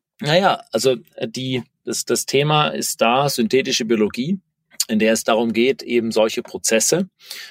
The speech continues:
äh, die, für die du normalerweise Chemie, äh, brauchst, ähm, eben auf einer biologischen, in einer biologischen Art und Weise abzubilden. Wo hilft da K I?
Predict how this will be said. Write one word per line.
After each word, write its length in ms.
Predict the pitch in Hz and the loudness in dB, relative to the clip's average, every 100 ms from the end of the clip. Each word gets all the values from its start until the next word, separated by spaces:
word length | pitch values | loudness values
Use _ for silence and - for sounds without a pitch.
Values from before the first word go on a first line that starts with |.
| - | -8
äh, 280 | 113 110 107 | 0 2 2
die, 240 | 104 107 | 2 2
für 140 | 104 110 | 2 0
die 140 | 110 | 0
du 260 | 110 110 110 | 2 2 2
normalerweise 680 | 107 104 107 110 110 107 107 | 0 0 2 2 2 2 -2
Chemie, 520 | - 107 110 147 160 - - | -2 0 0 0 -4 -10 -8
äh, 240 | 143 147 | -4 -2
brauchst, 720 | 131 117 123 165 185 - - - | -2 2 2 2 -2 -4 -6 -4
ähm, 440 | 120 117 117 117 117 | 0 0 2 0 0
eben 520 | 120 117 117 113 113 | 0 2 2 2 2
auf 360 | 107 107 - - | 0 -2 -4 -2
einer 240 | 110 107 | 0 2
biologischen, 680 | 95 107 117 123 - 117 113 | 2 2 2 0 -2 -2 0
in 140 | 131 | 2
einer 200 | 113 113 | 2 2
biologischen 480 | 107 110 120 117 110 | 2 0 0 -2 0
Art 220 | 104 107 | 0 -2
und 100 | 104 | -2
Weise 460 | 101 104 104 107 - | 2 2 2 0 -2
abzubilden. 680 | - - - 139 143 165 185 - - - _ | -6 -8 0 0 0 -4 -10 -16 -20 -20 _
Wo 140 | 113 110 | -2 2
hilft 300 | 156 156 127 | 2 2 0
da 120 | 113 | 0
K 200 | - 101 | -2 -2
I? 360 | 110 139 175 | -2 -2 -4